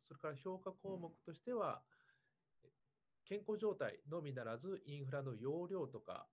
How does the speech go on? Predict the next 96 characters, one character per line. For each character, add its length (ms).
そ 40
れ 40
か 80
ら 160
予 140
算 180
と 80
か、 140
そ 160
う 20
い 60
う 20
も 120
の 80
も 100
含 260
め 60
て 240
イ 120
ン 40
フ 140
ラ 160
全 160
般 160
の、 240
え 80
ー 60
と、 180
機 80
能 160
と 60
い 80
う 40
も 120
の 80
を、 220
え 60
ー 20
と、 160
評 160
価 80
し 80
た 80
も 140
の 80
だ 160
と 100
い 60
う 40
こ 140
と 0
で 80
す。 80
ま 60
あ、 20
こ 160
の 120
う 120
ち 140
の 260
土 120
木 120
学 180
会 160
の 80
方 200
で 80
は 180
健 160
康 140
状 160
態 160
と 60
い 40
う 60
も 140
の 80
を 80
取 180
り 80
上 60
げ 100
て、 360
そ 80
れ 40
か 100
ら 100
一 320
部 100
の、 380
え 80
ー 80
と、 80
施 80
設 180
を 60